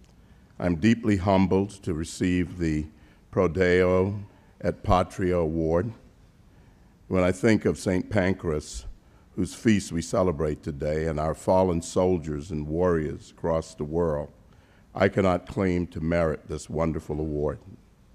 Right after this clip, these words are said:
They gave the last full measure for God and for country. My contributions pale next to their ultimate sacrifices. Nevertheless, I am deeply, deeply honored,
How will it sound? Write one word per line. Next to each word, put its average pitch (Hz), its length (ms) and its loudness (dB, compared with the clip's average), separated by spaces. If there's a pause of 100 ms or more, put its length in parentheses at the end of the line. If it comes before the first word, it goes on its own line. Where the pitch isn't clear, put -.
(580)
They 104 400 4
gave 87 400 0
the 85 80 2
last 87 440 2
full 95 220 0
measure 82 460 0
for 78 160 -8
God 80 500 -2 (100)
and 80 200 -6
for 87 120 -10
country. 76 540 -6 (1040)
My 104 220 4
contributions 87 1200 -2
pale 90 480 2
next 78 380 -4
to 90 100 -6
their 78 260 -2
ultimate 82 460 -4
sacrifices. - 1120 -10 (960)
Nevertheless, 92 1120 0 (500)
I 87 120 0
am 82 140 0
deeply, 92 500 -2
deeply 87 500 -2
honored, 76 400 -2